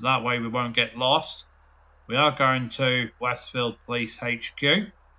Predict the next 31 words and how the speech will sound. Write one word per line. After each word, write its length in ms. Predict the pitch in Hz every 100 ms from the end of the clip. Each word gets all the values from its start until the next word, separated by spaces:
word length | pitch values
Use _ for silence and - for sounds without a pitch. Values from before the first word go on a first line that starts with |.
| _ _ _ _
so 460 | - 123 117 113 - _ _ _
we 120 | - 110
will 160 | 131
be 80 | 120
going 260 | 120 117 110
to 100 | 104
the 60 |
bus 220 | 107 113
stop 280 | - 123 113 _
near 220 | 113 113 107
the 100 | -
precinct, 640 | - 131 127 185 190 - _ _ -
obviously. 500 | 110 139 - 202 190 _ _ _ _ _ _ -
And 380 | 139 143 143
without 260 | 120 139 139
further 300 | 143 139 135
ado, 320 | 127 147 220 220 - - _ _ _
let's 500 | 107 120 131 131 -
get 260 | - 120 113
started, 640 | - - 135 131 185 190 - - - _ -
and 100 | 113
let's 180 | 123
get 180 | - 110
this 180 | 113 110
bus 340 | - 120 -
into 260 | 113 110 -
the 80 | 110
correct 420 | - 120 113 - _
loading 480 | 104 110 117 113 117
area 360 | 127 160 220 226
then. 220 | 175 110